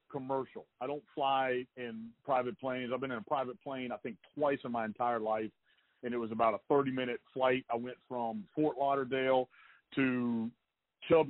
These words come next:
Cay over in the Bahamas, and, uh, I mean, we got up, we got down, we were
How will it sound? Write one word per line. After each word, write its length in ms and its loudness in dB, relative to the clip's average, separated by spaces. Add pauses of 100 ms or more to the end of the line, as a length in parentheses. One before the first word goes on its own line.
(100)
Cay 320 0
over 220 -2
in 60 -10
the 60 -12
Bahamas, 600 -6 (220)
and, 340 -8
uh, 360 2 (580)
I 80 4
mean, 180 2
we 80 4
got 240 4
up, 220 2
we 80 -8
got 220 -4
down, 300 -4
we 80 -6
were 100 -8